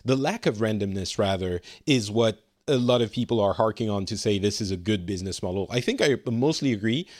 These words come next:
Um, I do think that I've said this before. I, I've gotten, uh, a lot of hate for it, but I think in some cases, uh, loot boxes can make sense, uh,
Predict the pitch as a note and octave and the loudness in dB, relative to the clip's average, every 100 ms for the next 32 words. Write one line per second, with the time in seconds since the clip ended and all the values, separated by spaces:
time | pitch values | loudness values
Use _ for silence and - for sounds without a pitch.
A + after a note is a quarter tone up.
0 | - - A#2 A2 G#2 B2 A#2 C3+ C3+ C#3 | -20 -2 0 0 -2 -2 0 0 0 0
1 | C3+ A#2+ A#2 _ _ A2 G#2+ A#2 G2+ - | 2 2 0 _ _ -6 0 0 0 -2
2 | - G2+ G2+ G2 G#2+ - F#2+ F#2+ - G#2 | -2 0 -2 -2 -4 -2 -2 -2 -4 -4
3 | G#2 G#2 G#2 G2 F#2+ - A2 G2 F#2 F#2 | 0 0 0 -2 -6 -8 -2 0 0 0
4 | A2+ G#2 G2 - G#2+ G2+ F#2+ F#2+ F#2+ A2 | 2 2 2 2 0 2 2 2 4 4
5 | A2 C3 A2+ - - C#3 B2 - C3+ C3+ | 4 2 0 -8 0 4 6 6 4 4
6 | C#3+ B2+ B2 C3 A#2+ A2 - - - A#2 | 4 2 2 2 2 2 -4 -14 0 4
7 | A2 G#2+ A2+ B2 A2+ B2 - B2+ G#2+ - | 6 4 2 2 4 2 2 -2 -4 -2
8 | A#2+ C3 C3+ C#3 - C3+ E3+ G3+ - - | 0 2 0 -2 0 -2 -2 -4 -12 -18
9 | - - B2 | -8 2 2